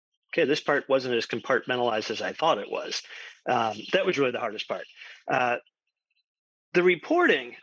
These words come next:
um, wasn't, for the most part, wasn't difficult. It, it was kind of fun. Um, th-, there, it was a different kind. I mean, finding out, uh, who the Spalding Peacock is named after, which I can't believe nobody's ever done before, um,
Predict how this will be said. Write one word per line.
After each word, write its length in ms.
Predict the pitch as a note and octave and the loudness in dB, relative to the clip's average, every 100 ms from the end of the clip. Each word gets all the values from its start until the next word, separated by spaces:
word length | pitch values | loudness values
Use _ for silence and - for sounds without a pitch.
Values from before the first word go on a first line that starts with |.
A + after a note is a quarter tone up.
| _ _ - | _ _ -6
um, 380 | D3+ C#3+ C3+ C3 _ _ _ _ _ _ _ _ _ _ _ - _ _ | -2 -2 -2 -8 _ _ _ _ _ _ _ _ _ _ _ -20 _ _
wasn't, 420 | F3+ B3+ C#4 B3+ - _ _ _ _ _ _ - - - _ _ _ - | 4 4 4 -2 -8 _ _ _ _ _ _ -20 -20 -20 _ _ _ -2
for 120 | G3 | 2
the 60 | A3+ | 4
most 180 | C#4+ | 4
part, 140 | G#3+ E3+ | 2 0
wasn't 240 | E3+ C#3+ | 0 -2
difficult. 360 | C3+ A#2+ G#2+ G#2 | -4 -4 -8 -6
It, 140 | B2+ | -4
it 60 | B2+ | -2
was 100 | A#2 | -2
kind 180 | C#3+ B2+ | -2 -2
of 60 | |
fun. 260 | - G2 - _ _ - | -2 -6 -8 _ _ -2
Um, 400 | A#2 A2 G#2 G#2 - - | 0 0 -2 -8 -2 2
th-, 160 | D3 | 4
there, 200 | D3+ C#3+ | 4 4
it 160 | D3+ D3 | 4 2
was 120 | C#3 | 0
a 60 | C3 | 0
different 340 | E3+ F3+ D#3 | 0 0 -2
kind. 360 | E3 D#3 E3 F3+ _ | -2 -2 -4 -8 _
I 60 | B2+ | -4
mean, 180 | B2 A#2+ | -2 -2
finding 420 | - D3 D3 C#3 | 0 2 2 2
out, 240 | C3 B2+ - - - | 0 -2 -6 -14 -8
uh, 280 | A2 G#2+ G#2 | -6 -4 -4
who 120 | - B2 | 2 2
the 100 | A#2 | 2
Spalding 400 | - B2+ B2 G#2+ | 2 2 2 -2
Peacock 460 | C#3 B2+ C#3 B2+ | -2 0 0 -2
is 100 | A2+ | -2
named 220 | B2+ B2 | -2 2
after, 260 | A#2+ B2 C3+ | 2 2 -2
which 140 | A#2 | -2
I 60 | G#2+ | -4
can't 200 | - C3 | -2 0
believe 220 | B2 G#2+ | 2 2
nobody's 320 | A2 G#2+ G#2+ | 0 0 -2
ever 180 | A2 G#2 | -2 -4
done 220 | G#2+ A#2 | -2 -2
before, 420 | G2 G#2 F#2 G#2+ - - - - - | -2 -4 -2 -2 -4 -10 -14 -14 -4
um, 340 | A#2 G#2+ G#2 | -2 0 -4